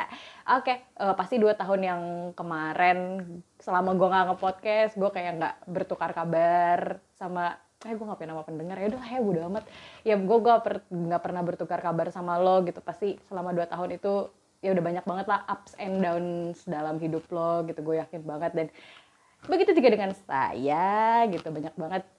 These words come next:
kejadian-kejadian selama dua tahun itu. Ya, walaupun dengan tema besar tetap dengan covid ya, guys. <laughs> Ya Allah, covid. Gokil banget sih itu covid, bener-bener kayak yang,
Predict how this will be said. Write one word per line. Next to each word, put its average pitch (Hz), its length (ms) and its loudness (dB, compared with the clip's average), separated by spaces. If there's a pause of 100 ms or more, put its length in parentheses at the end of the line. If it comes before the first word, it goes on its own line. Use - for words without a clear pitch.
(140)
kejadian-kejadian 175 960 0
selama 175 400 -2
dua 165 160 0
tahun 170 240 -2
itu. 180 240 -2
Ya, 214 240 4
walaupun 302 400 4
dengan 240 240 2
tema 214 240 0
besar 202 320 2
tetap 208 240 -4
dengan 180 240 -4
covid 180 320 -4
ya, 175 160 0
guys. 175 480 4
<laughs> 640 640 0
Ya 247 160 4
Allah, 214 300 4
covid. 196 340 -4 (320)
Gokil 226 320 2
banget 226 240 6
sih - 60 4
itu 208 100 -4
covid, 196 240 -2
bener-bener 190 480 0
kayak 185 240 0
yang, 185 140 0